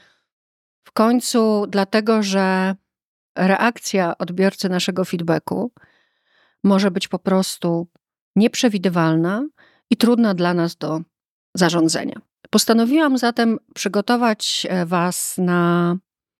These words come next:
takie zachowania, które z mojego doświadczenia stanowią spore wyzwanie.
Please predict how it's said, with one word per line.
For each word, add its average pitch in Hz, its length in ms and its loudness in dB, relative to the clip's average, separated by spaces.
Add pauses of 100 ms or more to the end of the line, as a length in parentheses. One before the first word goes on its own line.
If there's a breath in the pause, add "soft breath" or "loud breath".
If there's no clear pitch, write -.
(440)
takie 208 220 2
zachowania, 208 640 2
które 185 560 -2
z - 100 -8
mojego 208 340 2
doświadczenia 170 960 -2
stanowią 185 540 0
spore 190 360 0
wyzwanie. 165 720 -2